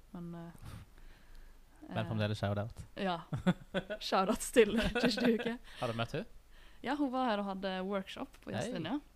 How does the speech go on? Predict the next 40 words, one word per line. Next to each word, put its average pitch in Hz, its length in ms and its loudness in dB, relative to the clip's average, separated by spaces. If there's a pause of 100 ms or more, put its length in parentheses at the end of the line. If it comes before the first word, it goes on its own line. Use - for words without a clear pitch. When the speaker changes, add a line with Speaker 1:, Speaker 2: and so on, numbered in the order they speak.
(340)
Speaker 1:
Da 208 100 -4
jeg 196 140 -2
gikk 202 100 -8
i - 60 -12
første - 160 -14
klasse. 202 300 -8 (180)
Speaker 2:
Ble 101 100 -6
du 95 80 -4
sånn 95 160 -10
starstruck? - 580 -10 (400)
Speaker 1:
Ja. 180 220 0 (200)
<laughs> - 1400 6
Ehm, 180 800 2 (400)
og 196 80 2
det 202 100 6
også 226 180 2
var 208 120 4
veldig 190 180 0
fint, - 280 -2
fordi 190 200 2
det 190 100 0
var 202 120 2
sånn, 175 260 -2
det 185 80 2
endte 190 160 0
opp 190 100 -4
med 190 100 -2
at 185 40 -6
vi 190 100 0
bare 170 180 -2
satt - 160 -10
og 185 60 -10
snakket - 360 -10
om, 160 360 -6
eh, 160 200 -8 (1500)
eh, 175 540 -10
det 190 120 -8
her 170 140 -4
med 165 140 -8
liksom 185 300 -10